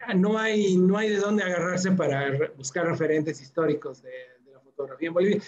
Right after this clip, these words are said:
Eso pasa, pasa casi en todas las artes en Bolivia, pero creo que la fotografía, por ser un medio más nuevo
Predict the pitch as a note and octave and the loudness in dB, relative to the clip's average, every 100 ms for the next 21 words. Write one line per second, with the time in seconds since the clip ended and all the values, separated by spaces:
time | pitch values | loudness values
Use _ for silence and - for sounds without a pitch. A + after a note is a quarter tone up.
0 | - A#3 B3 C#4 - - _ _ A3+ A3 | -6 -2 0 0 -4 -12 _ _ -4 0
1 | A3 E3 - _ _ _ A3 G#3+ A3 A3 | 0 -2 -8 _ _ _ -4 -2 -2 -2
2 | G#3+ G#3 F3 C#3+ - G3+ G3 F3 C#3+ E3+ | -2 2 2 0 -2 -2 0 -2 -2 -2
3 | D#3 - B2+ C3+ A#2+ C3 C3 C#3+ E3 - | -2 -4 -6 -6 -6 -8 -6 -4 -4 -8
4 | _ _ F#3 F#3 F#3 A3 A3 G#3+ D#3+ D#3+ | _ _ 0 2 2 2 2 2 2 0
5 | E3 D#3+ D3+ F3+ F3+ - F3 F3+ F3 F3+ | 2 0 2 0 0 0 2 4 4 2
6 | F3 F3 C#3+ - _ _ _ E3+ G3 G#3+ | 2 0 -2 -6 _ _ _ -2 0 0
7 | G3 G3+ G#3 G#3 F#3+ G3 G3+ | 2 2 2 2 2 2 0